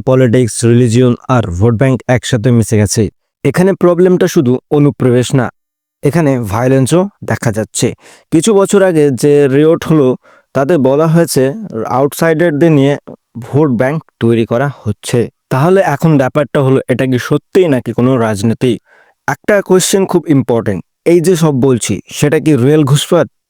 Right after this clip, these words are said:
নাকি ভোট ব্যাংক পলিটিক্স এর একটা চাল? ইলেকশন আসার আগে এই টপিকটা হট হয়, ইলেকশন হয়ে গেলে টপিকটাও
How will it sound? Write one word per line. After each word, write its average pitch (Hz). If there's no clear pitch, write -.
নাকি 113
ভোট 143
ব্যাংক 131
পলিটিক্স 110
এর 117
একটা 110
চাল? 208
ইলেকশন 180
আসার 196
আগে 196
এই 151
টপিকটা 143
হট -
হয়, 117
ইলেকশন 185
হয়ে 196
গেলে 151
টপিকটাও 147